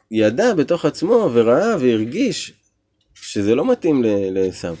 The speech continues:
זה יותר מתאים לו, הוא זה שיושב אוהלים, הוא זה ש-, יעקב גם מידתו אמת. שזה ממש מעניין, שמידתו של יעקב אמת, תיתן אמת ליעקב, חסד לאברהם, נכון?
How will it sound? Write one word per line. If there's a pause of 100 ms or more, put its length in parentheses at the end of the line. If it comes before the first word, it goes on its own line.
(1400)
זה
יותר
מתאים
לו,
הוא
זה
שיושב
אוהלים,
הוא
זה
ש-, (1400)
יעקב
גם (160)
מידתו
אמת. (1500)
שזה
ממש
מעניין, (240)
שמידתו
של
יעקב (100)
אמת,
תיתן
אמת
ליעקב,
חסד
לאברהם,
נכון?